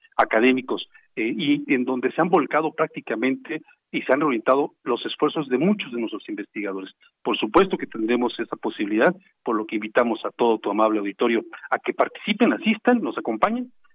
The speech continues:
y pe-, y se puedan, se pueda dar respuesta a muchas de las dudas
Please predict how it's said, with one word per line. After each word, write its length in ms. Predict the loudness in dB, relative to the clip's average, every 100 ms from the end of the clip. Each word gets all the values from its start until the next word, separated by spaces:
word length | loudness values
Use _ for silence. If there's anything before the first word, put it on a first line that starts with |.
| _ -10
y 120 | -2
pe-, 240 | 0 0 -4
y 100 | -6
se 100 | 0
puedan, 360 | 4 4 2
se 60 | 0
pueda 200 | 2 2
dar 120 | 2
respuesta 440 | -4 -2 -2 -2 0
a 40 |
muchas 320 | 0 0 -2
de 100 | -2
las 140 | -4 -4
dudas 280 | -4 -4